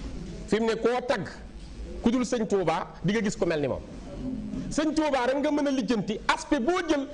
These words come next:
ñu wax dëgg Yàlla Serigne bi kenn la. Te ñuy bañ Serigne bi kenn la neex naa dégg. Sa biir kër gi sax man ngaa jékki-jékki ni sa doom ji dëgg-dëgg yow daal sama njaboot kenn nga ci rek, yow nga nangu ko ci say doom. Dañoo war a bañ a jaawale kenn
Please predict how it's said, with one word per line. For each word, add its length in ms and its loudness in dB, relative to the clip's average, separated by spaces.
ñu 120 4
wax 120 0
dëgg 180 0
Yàlla 240 2
Serigne 260 2
bi 80 2
kenn 200 -2
la. 80 -4
Te 140 2
ñuy 160 2
bañ 200 2
Serigne 260 0
bi 100 0
kenn 260 2
la 260 0
neex 200 2
naa 140 2
dégg. 240 0
Sa 180 0
biir 240 2
kër 220 2
gi 140 2
sax 180 -2
man 140 2
ngaa 180 2
jékki-jékki 360 0
ni 120 2
sa 140 2
doom 220 2
ji 100 2
dëgg-dëgg 360 0
yow 140 2
daal 140 2
sama 160 0
njaboot 300 0
kenn 200 2
nga 100 0
ci 120 -2
rek, 140 -6
yow 160 2
nga 100 2
nangu 240 2
ko 120 2
ci 60 -4
say 180 0
doom. 180 0
Dañoo 340 2
war 140 2
a 60 2
bañ 160 2
a 160 0
jaawale 480 2
kenn 280 2